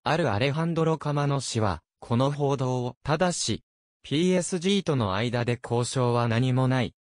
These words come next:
契約条件について、フランスのクラブと合意しているという。伴い、彼はインテルでハッピーだと、エフシーインル千九百八にコメントしている。ピーエスジーではないとすれば、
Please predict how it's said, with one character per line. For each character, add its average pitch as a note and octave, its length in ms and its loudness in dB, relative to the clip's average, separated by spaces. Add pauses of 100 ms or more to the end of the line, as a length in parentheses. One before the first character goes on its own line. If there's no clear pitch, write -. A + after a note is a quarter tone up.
(160)
契 E3 280 0
約 F3 300 0
条 F3+ 260 0
件 B2 260 0
に F#2+ 140 -2
つ - 180 -10
い - 40 -8 (120)
て、 C3+ 200 0 (280)
フ - 80 0
ラ C#3 160 2
ン F#3+ 80 0
ス - 160 -4
の F3+ 140 0
ク - 160 -4
ラ F3+ 120 2
ブ C#3 120 -2
と G2+ 200 -2
合 G#2 280 2
意 D3+ 80 -2
し - 100 -8
て C3 160 -2
い C#3 80 2
る D3+ 100 -2
と G2+ 140 -4
い D#2+ 180 -4
う。 D2+ 220 -8
伴 C3+ 400 0
い、 - 140 -4 (360)
彼 F#3+ 280 0
は C3+ 160 2
イ A#2 160 0
ン E3+ 100 -4
テ E3 140 0
ル C3+ 100 2
で F2+ 140 -4
ハ A2 160 -4
ッ - 80 -4 (100)
ピ D3+ 200 2
ー - 20 2
だ A#2 160 0
と、 - 260 -4 (160)
エ F#2 140 -4
フ - 120 -14
シ - 200 -6
ー A2+ 220 0
イ G#2+ 60 0
ン E2 120 -4 (100)
ル B2+ 140 0
千 F3 360 0
九 E3+ 300 0
百 C3+ 300 -4
八 F2 320 -4
に C#3+ 160 2
コ A#2+ 160 -2
メ C3 160 0
ン D3+ 80 -2
ト C3 160 -8
し - 160 -10
て A#2+ 100 -2
い A#2 100 -2
る。 A2+ 200 -4 (480)
ピ E3+ 280 2
ー F#3 40 4
エ F3+ 80 2
ス F3+ 160 -4
ジ F#3 140 0
ー - 20 2
で D#3 100 2
は A2+ 160 0
な G#2+ 160 0
い D#3+ 100 -2
と C3+ 160 -2
す - 160 -6
れ G2+ 140 -2
ば、 F2+ 220 -2